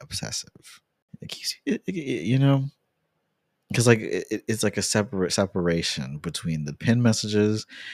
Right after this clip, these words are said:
and the rest. And when they're with the rest, it's like, "Okay, I can get to this when I have the time.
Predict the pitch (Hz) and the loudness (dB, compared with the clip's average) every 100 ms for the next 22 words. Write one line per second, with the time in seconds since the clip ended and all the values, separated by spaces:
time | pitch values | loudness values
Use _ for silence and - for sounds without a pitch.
0 | - - - 87 78 - - - - - | -16 -12 -4 -2 0 -2 -4 -6 -8 -12
1 | _ _ _ - _ - 98 95 90 98 | _ _ _ -20 _ -2 2 4 4 2
2 | 123 147 131 110 - 107 - 98 - 85 | 2 4 6 4 2 -4 -2 0 0 -4
3 | - 85 87 90 110 95 92 90 - - | -6 -6 -4 -2 -2 0 -2 -2 -6 -8
4 | - 73 - 78 - - - - - - | -10 -8 -8 -8 -10 -10 -10 -10 -14 -16
5 | 123 | -18